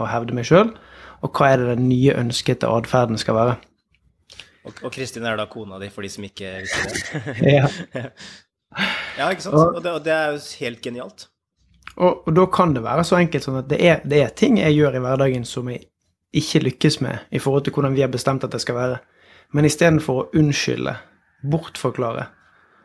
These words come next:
Speaker 1: eh, fordi at det har jeg vært skikkelig god på, eh,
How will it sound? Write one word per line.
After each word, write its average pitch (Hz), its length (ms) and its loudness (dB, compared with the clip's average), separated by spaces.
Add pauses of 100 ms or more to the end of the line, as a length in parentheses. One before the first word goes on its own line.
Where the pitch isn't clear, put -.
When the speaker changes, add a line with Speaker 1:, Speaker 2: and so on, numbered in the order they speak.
(280)
Speaker 1:
eh, 131 240 -4
fordi 151 240 4
at - 80 -10
det 143 160 4
har 143 160 4
jeg 123 140 2
vært - 420 -6 (360)
skikkelig 156 500 2
god 123 180 -6
på, 175 120 4 (800)
eh, 135 220 0